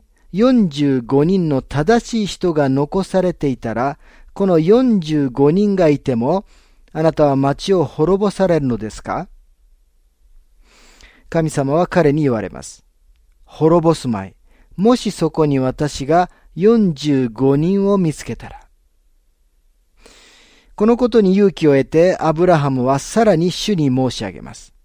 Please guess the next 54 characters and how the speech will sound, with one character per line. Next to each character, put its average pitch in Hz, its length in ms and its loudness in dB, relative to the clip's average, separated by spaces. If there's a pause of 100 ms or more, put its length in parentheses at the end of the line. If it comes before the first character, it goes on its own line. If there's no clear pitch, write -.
(960)
「四 208 380 4
十 254 240 0
人 156 240 2
だ 117 100 -2
っ - 160 -10
た - 140 -20
ら。」 - 160 -20 (1700)
と 151 120 -6
て 185 100 -4
も 190 200 2
面 170 200 2
白 175 260 0
い 151 40 0
の 127 120 0
は、 160 300 0 (260)
神 233 220 0
様 156 300 -2
が 131 100 -2
そ - 160 -6
の 147 120 -4
問 160 240 -2
い - 40 -12
か 147 140 -6
け 147 140 -4
に 135 120 -4
対 120 220 -6
し - 100 -16
て、 165 260 -6 (380)
「滅 175 420 0
ぼ 185 120 0
す - 120 -8
ま 110 160 -4
い。 98 100 -14 (380)
そ - 200 -4
の 160 140 4
四 190 380 2
十 214 300 -2
人 190 240 0
の 165 100 -2
た 156 220 -6
め 160 160 -2
に」 170 140 -4
と 135 140 -4
言 120 100 -4
っ - 20 -12
て - 280 -2
お 151 100 2
ら 120 120 0
れ 101 120 -8
る - 80 -20
こ - 120 -20
と - 120 -20
で - 120 -20
す。 - 220 -20